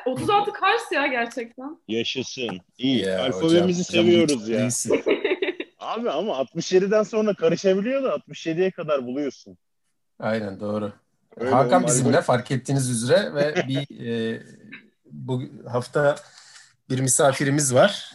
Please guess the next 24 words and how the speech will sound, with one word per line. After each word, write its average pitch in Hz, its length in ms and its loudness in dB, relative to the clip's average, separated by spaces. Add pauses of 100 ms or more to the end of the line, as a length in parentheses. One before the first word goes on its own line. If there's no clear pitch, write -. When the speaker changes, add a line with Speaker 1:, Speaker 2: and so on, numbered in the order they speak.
(140)
Speaker 3:
E, 110 300 0
Su 143 320 -2
bizimle. 117 520 0 (180)
Hoş 120 220 -2
geldin 110 280 0
Su. 139 360 -4 (560)
Speaker 1:
Hoş 220 220 -16
bulduk. 226 340 -14 (1040)
Speaker 2:
Nasılsın? 127 600 -4
Speaker 3:
Valla 147 260 4 (500)
ben 151 200 6
Hakan'a 160 400 6
atıyorum 175 400 4
topu. 160 320 2
O, 180 80 6 (200)
o 143 80 -4
biraz, 156 500 0
e, 131 260 -2 (160)
Su'yu 139 440 -2
bize 135 220 -4
tanış-, 135 420 -4
e, 123 360 -4
tanıtsın. 131 580 -2 (420)
E, - 40 -6